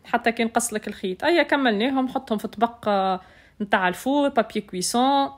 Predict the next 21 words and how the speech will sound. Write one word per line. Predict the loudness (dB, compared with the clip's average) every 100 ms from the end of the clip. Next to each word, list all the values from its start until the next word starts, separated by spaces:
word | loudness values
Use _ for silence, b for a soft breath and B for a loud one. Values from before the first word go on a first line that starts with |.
| -18 -16
باش | -8
ما | -8
يتحرقش | -6 -6 -6 -8
الطبق. | -4 2 2 2 -20 _ _ _ -20 _ _ _ _ _ _ _ _ -20 _ _ _ _ _ _ _ _ _ _ _ _ _ _ _ _ _ _ _ _ _ _ _ _
وال-، | -2 2 4 2
من | 2 0
فوق | 0 -2 -2
تنجم | -2 0 0 2
تعمل | 2 2 0
لها | 0 -2
لفاح | -4 -2 -2 -2
اللي | -2 -4
تحب | -2 0 2
عليه، | 2
انا | 0
حبيتهم | -4 -2 -2 0 0
يقعدوا | 0 0 0 2
لي | 2 0
هكاك | -2 -4 -4
كيما | -4 -2 0
هما. | 0 -2 -2